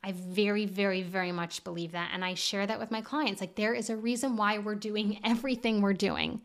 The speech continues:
If one of my kiddos is acting out at school, yeah, there's, because there's a reason. There is absolutely a reason. However, that doesn't, it doesn't stop you from doing what needs to be done in terms of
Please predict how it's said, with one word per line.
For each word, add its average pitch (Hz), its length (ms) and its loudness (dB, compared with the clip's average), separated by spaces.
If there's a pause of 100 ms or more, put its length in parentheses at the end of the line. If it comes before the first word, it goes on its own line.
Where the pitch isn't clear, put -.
(140)
If 208 140 -2
one 226 160 4
of 254 40 4
my 262 120 8
kiddos 262 340 4
is 214 100 2
acting 226 360 4
out 220 140 4
at 220 100 -4
school, 277 420 2
yeah, 285 300 10
there's, 214 240 4
because 277 260 4
there's 320 180 -2
a 349 80 2
reason. 359 500 -2 (100)
There 262 160 6
is 269 200 4
absolutely 262 540 6
a 220 80 4
reason. 202 320 2
However, 233 680 -2
that 208 240 -2
doesn't, 240 400 2 (320)
it 233 80 -6
doesn't 247 260 2
stop 269 640 6
you 190 720 2 (100)
from 233 280 4
doing 233 360 6
what 233 140 2
needs 214 300 0
to 202 40 -8
be 190 120 -4
done 190 340 2
in 208 220 0
terms 196 460 0
of 185 380 0